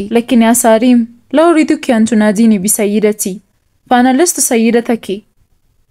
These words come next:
وأيضًا يوجد سوء تفاهم، أنا وهويتا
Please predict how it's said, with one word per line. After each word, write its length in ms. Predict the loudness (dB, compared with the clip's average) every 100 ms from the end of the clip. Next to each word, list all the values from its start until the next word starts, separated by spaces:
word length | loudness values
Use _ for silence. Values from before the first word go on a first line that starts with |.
| _ _ _
وأيضًا 540 | 0 2 0 0 -2 -2
يوجد 360 | 0 2 0 -2
سوء 400 | -2 -2 2 0
تفاهم، 680 | 0 0 -2 -2 -6 -10 -14 _ _ _ _ _ _ _ -2
أنا 240 | 0 2
وهويتا 760 | 0 0 2 2 0 0 0